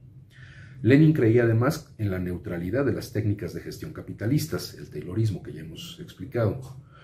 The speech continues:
lo que le estimularía a adoptarlas sin por ello temer perjudicar el propio proyecto comunista, que a la larga fue lo que ocurrió. Irónicamente, aun siendo necesaria para derrotar a la contrarrevolución,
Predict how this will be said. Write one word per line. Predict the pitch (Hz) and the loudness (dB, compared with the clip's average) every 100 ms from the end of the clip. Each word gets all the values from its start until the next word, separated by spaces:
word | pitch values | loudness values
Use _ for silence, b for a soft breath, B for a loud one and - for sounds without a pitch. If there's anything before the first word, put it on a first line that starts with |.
| B | B
lo | 113 135 | 4 6
que | 135 | 6
le | 117 | 6
estimularía | 120 - 110 117 120 107 107 113 | 4 4 4 4 4 4 4 2
a | - 90 | -2 -2
adoptarlas | 104 123 - 113 98 104 - - - | 0 0 2 2 4 0 -2 -8 -18
sin | - 110 110 | -2 2 2
por | 101 110 | 2 2
ello | 135 151 - | 4 4 2
temer | 95 98 117 127 | -2 0 0 -2
perjudicar | 85 - 127 117 107 - 87 - B B - | -4 -6 -4 -2 -4 -4 -4 -6 B B -12
el | 87 | -10
propio | - 104 98 107 113 - | 0 0 2 2 0 0
proyecto | - 85 78 76 - - | -6 -6 -6 -10 -10 -10
comunista, | - 78 78 98 131 - - - - | -10 -10 -4 0 0 -2 -10 -14 -18
que | 80 | -14
a | |
la | 82 | -10
larga | 87 90 - | -8 -8 -8
fue | - | -8
lo | 78 | -8
que | - | -8
ocurrió. | - - - - - - - - b b b b b b b - | -14 -14 -16 -18 -20 -20 -20 -20 b b b b b b b 6
Irónicamente, | 120 208 - 113 107 113 110 175 107 | 8 8 6 4 6 4 4 2 2
aun | 101 113 | 2 2
siendo | 113 120 117 117 | 2 2 2 4
necesaria | 104 85 85 - 107 92 78 - | 2 0 -6 0 0 0 -2 -8
para | 85 | -10
derrotar | 80 80 85 107 | -10 -10 -8 0
a | 110 | 0
la | 92 - | 0 -2
contrarrevolución, | 104 107 90 82 101 98 110 - 90 85 | -4 -2 -2 -2 -2 0 -2 0 -2 -2